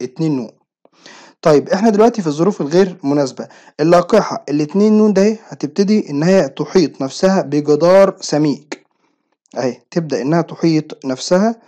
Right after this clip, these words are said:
بجدار سميك. جدار سميك يعني هتبقى شبه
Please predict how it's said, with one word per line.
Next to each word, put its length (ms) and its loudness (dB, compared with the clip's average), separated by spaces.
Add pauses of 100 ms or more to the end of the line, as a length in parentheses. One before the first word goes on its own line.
(380)
بجدار 680 0 (160)
سميك. 640 -8 (840)
جدار 320 4
سميك 360 -2
يعني 180 0
هتبقى 260 -4
شبه 360 0